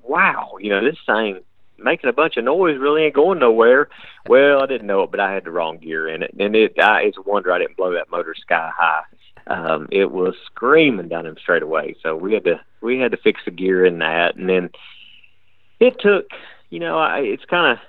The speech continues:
it seems like almost all my, you know, once you have to figure it out yourself, you, you waste that year of learning curve, and, and that's where I look at kids today and things that's going on today. You know, they're getting in cars that, that guys have already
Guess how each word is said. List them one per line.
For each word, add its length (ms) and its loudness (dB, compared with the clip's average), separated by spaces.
it 540 -12
seems 220 0
like 160 -4
almost 400 4
all 220 4
my, 260 -2
you 100 -12
know, 100 -12
once 260 -12
you 60 -4
have 80 -4
to 80 -14
figure 280 -2
it 40 0
out 160 0
yourself, 520 -8
you, 280 -12
you 160 -8
waste 380 2
that 320 0
year 260 0
of 140 -4
learning 340 -6
curve, 460 -4
and, 240 -6
and 260 -8
that's 240 0
where 240 2
I 60 4
look 260 -8
at 80 -8
kids 340 0
today 480 -4
and 120 -14
things 300 -10
that's 220 -16
going 200 0
on 240 4
today. 360 -4
You 160 -12
know, 340 -6
they're 80 2
getting 300 2
in 160 -4
cars 420 0
that, 160 -6
that 260 -6
guys 300 0
have 160 -4
already 480 -2